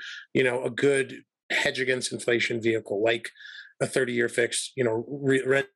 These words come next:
rental real estate mortgage. So, you know, that's powerful. And that's what I meant earlier is people who've owned real estate over a longer time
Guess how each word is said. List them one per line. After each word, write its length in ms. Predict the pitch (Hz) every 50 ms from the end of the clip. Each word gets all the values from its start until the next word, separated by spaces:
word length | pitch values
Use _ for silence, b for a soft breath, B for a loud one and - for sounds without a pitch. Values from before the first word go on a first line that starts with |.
| _ -
rental 240 | 131 120 - 131 120
real 240 | 117 117 117 117
estate 400 | 117 113 - - - 110 110 110
mortgage. 540 | 120 120 117 120 117 110 113 107 - - -
So, 200 | - 135 123 117 B B B B B B
you 60 | 147 147
know, 80 | 143
that's 320 | 131 117 135 156 196 - -
powerful. 420 | - 170 156 165 165 160 - 131
And 80 | 123 131
that's 160 | 139 - -
what 80 | 156 156
I 40 |
meant 180 | 160 165 160 160
earlier 400 | 160 170 175 175 165 156 147 139
is 280 | 135 127 123 - - - -
people 260 | 135 131 - 135 131
who've 140 | 135 127 127
owned 180 | 131 131 127
real 140 | 123 127 127
estate 320 | 123 - - - - 127 127
over 120 | 120 120
a 60 | 120
longer 200 | 120 120 113 113
time 440 | - - - 165 170 165 151 135